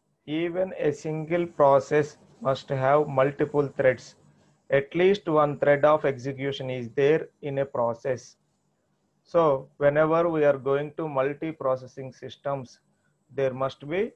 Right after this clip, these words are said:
multi-threads. Multiple threads are going to run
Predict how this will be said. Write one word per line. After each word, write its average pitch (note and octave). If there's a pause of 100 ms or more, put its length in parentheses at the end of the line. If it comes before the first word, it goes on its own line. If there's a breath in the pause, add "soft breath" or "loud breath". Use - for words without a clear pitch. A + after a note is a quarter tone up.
(180)
multi-threads. C3+ (340)
Multiple B2+ (120)
threads D3
are C3+
going C3
to C3
run C3+